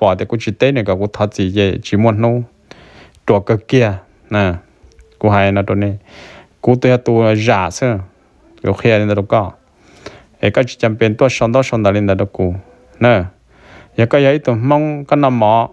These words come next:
ấy có chỉ nó xua, chỉ có chỉ chỉ nhau tôi hay cho luôn đó cũng, hay giờ thì có nó xua xứ, nó giờ có thể mà tôi sống đó lên đó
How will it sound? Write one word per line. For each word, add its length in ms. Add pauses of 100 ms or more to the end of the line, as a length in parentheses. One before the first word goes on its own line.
(140)
ấy 80
có 140
chỉ 120
nó 140
xua, 440 (800)
chỉ 140
có 160
chỉ 140
chỉ 160
nhau 140
tôi 140
hay 240
cho 60
luôn 160
đó 80 (140)
cũng, 160 (840)
hay 160
giờ 160
thì 60
có 120
nó 160
xua 300
xứ, 380
nó 120
giờ 100
có 120
thể 120
mà 180
tôi 180
sống 260
đó 120
lên 120
đó 80